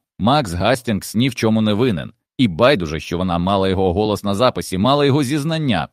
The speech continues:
Байдуже, що точно знала про його провину, що не мала щодо цього жодних сумнівів.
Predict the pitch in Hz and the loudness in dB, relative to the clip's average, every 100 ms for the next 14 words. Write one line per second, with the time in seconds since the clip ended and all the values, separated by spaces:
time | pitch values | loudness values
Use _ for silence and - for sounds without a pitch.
0 | - 80 95 123 156 143 151 - 147 - | -10 -4 2 2 2 0 -2 -2 -4 2
1 | 156 - 151 117 104 95 95 90 92 92 | 0 0 -4 -2 0 2 2 2 0 0
2 | 98 101 104 147 123 60 - - 127 117 | 0 0 0 2 0 -4 -10 -4 0 2
3 | 107 101 131 139 131 95 85 - 87 92 | 2 2 2 0 -2 -4 -6 -4 -2 0
4 | 113 135 143 120 175 151 85 64 | 0 0 -2 -2 0 0 -2 -6